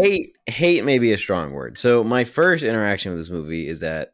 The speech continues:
I put it on and I watched twenty-five minutes and I got bored and I turned it off. And I never finished it. So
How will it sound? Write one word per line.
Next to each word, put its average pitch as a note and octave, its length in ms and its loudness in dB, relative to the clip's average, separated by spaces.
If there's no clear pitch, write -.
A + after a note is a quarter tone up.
I - 60 -12
put D3 200 0
it D3 80 2
on A#2 380 4
and F2 220 -6
I F2+ 80 -2
watched F#2 260 0
twenty-five F#2+ 460 -2
minutes F2 340 -6
and D#2 80 -10
I E2 80 -6
got D#2+ 200 -4
bored D#2+ 200 -4
and D2+ 80 -10
I D#2 60 -12
turned D2 200 -16
it - 80 -18
off. - 240 -18
And F#2 120 -6
I G#2+ 80 2
never C#3+ 180 2
finished - 360 -6
it. - 80 -20
So G#2+ 640 4